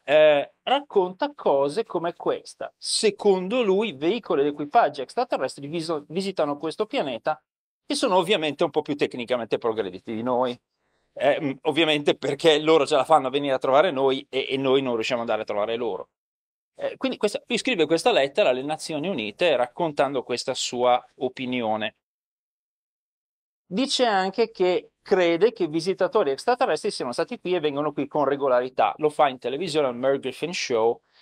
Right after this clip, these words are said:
eh, creando un discreto clamore. Però, c'è sempre un però in queste cose, sono opinioni. Lui, nella sua esperienza,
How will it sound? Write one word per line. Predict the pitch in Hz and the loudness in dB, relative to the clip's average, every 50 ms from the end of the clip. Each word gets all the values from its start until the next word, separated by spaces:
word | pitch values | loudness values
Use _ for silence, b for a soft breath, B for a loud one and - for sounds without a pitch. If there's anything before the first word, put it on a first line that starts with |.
| b b _ | b b _
eh, | - 123 131 135 - _ _ _ _ _ | -4 -4 -4 -4 -4 _ _ _ _ _
creando | - 311 294 208 170 170 180 | 2 4 4 4 4 2 0
un | 185 165 | 0 0
discreto | 143 143 147 - 135 127 - 143 | -2 -2 -2 -2 -4 -2 -4 -6
clamore. | 143 147 151 147 143 135 127 123 120 123 127 - _ _ b b b b b b _ _ _ _ _ _ _ _ _ _ _ _ _ _ | -2 0 0 0 0 0 -2 0 0 -2 -4 -6 _ _ b b b b b b _ _ _ _ _ _ _ _ _ _ _ _ _ _
Però, | _ 240 269 277 180 151 - - - - _ _ b b b b b b b b b | _ 2 4 6 8 6 6 4 2 -4 _ _ b b b b b b b b b
c'è | b - 247 190 | b -2 -2 0
sempre | - 170 117 - 127 | 0 -2 -2 -2 -4
un | 113 | -2
però | - 123 113 95 | 0 0 0 0
in | 92 | -2
queste | - 92 - - 120 | -6 -12 -10 -8 -4
cose, | - 139 104 87 95 120 175 196 - _ _ _ _ _ _ _ _ _ _ _ _ _ _ _ _ _ | -2 -2 -2 -2 -2 -2 -4 -4 -4 _ _ _ _ _ _ _ _ _ _ _ _ _ _ _ _ _
sono | - - 185 196 190 | -6 -4 -4 -2 -4
opinioni. | 143 - 143 127 139 175 147 107 - - _ _ _ _ _ _ _ _ _ _ _ _ _ _ _ _ _ | -4 -6 -8 -10 -10 -12 -12 -14 -16 -18 _ _ _ _ _ _ _ _ _ _ _ _ _ _ _ _ _
Lui, | 180 202 240 214 160 - - 165 | 0 0 2 2 0 -4 -6 -6
nella | 151 165 180 196 190 175 156 | -2 0 0 0 0 0 -2
sua | - - 214 208 180 | -2 0 2 2 2
esperienza, | 156 - - 190 185 196 220 202 170 143 139 135 - - 156 185 180 | 2 0 -2 -2 -2 0 0 -2 -2 -2 -6 -6 -2 0 0 0 0